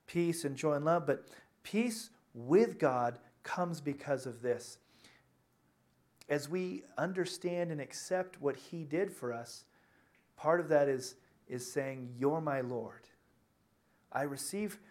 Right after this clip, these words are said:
what you did for me." But in that it says, if you confess with your mouth that Jesus is Lord. Now,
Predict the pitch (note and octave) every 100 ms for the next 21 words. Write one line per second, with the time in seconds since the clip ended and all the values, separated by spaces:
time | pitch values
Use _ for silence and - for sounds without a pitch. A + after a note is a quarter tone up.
0 | - - D3+ D3 C3+ C#3+ F#3 F3+ B2 A#2
1 | A#2 - - _ _ _ _ _ _ _
2 | _ _ _ _ _ _ _ _ C3 B2
3 | C3+ C3 D#3+ F3 D#3 C#3 C3+ - C3+ C3
4 | B2+ C3 C3+ B2+ - E3 E3+ E3+ - -
5 | D3 C#3+ C#3+ C3+ B2 B2 C#3+ C#3+ C#3+ C3
6 | B2+ A#2 A#2 - _ _ _ _ _ B2
7 | A#2+ A#2 F#2 - - _ _ _ _ _
8 | _ _ _ _ _ _ _ _ _ _
9 | _ _ _ _ _ C#3 D3 C#3